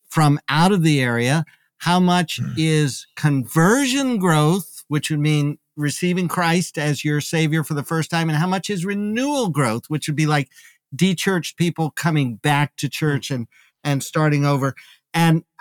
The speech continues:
Speaker 1: uh, we've got percentages. I've got all kinds of free reports, free downloads at E C F A dot org slash surveys. Uh, but the bottom line,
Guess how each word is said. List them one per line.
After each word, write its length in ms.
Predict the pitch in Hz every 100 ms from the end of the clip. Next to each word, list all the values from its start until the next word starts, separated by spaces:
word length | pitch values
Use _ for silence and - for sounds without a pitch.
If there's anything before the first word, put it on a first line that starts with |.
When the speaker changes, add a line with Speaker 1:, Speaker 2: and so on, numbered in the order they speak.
| _ -
Speaker 1:
uh, 140 | 180
we've 140 | 165 151
got 180 | 208 -
percentages. 540 | 190 202 190 175 160
I've 100 | 156
got 160 | 156 151
all 140 | 165
kinds 240 | 190 170
of 100 | 160
free 240 | - 180 175
reports, 500 | 170 - 170 160 160
free 220 | - 165
downloads 460 | 160 156 156 151 147
at 60 | 143
E 140 | 156
C 240 | 151 175 160
F 160 | 151
A 140 | 156 147
dot 180 | 143 147
org 300 | 147 143 -
slash 460 | - 147 139 -
surveys. 720 | - 165 151 135 127 156 - - _ _ _ -
Uh, 320 | 139 135 135
but 320 | 143 160 160 - _ _
the 140 | 147 139
bottom 360 | 165 208 285
line, 320 | 214 180 170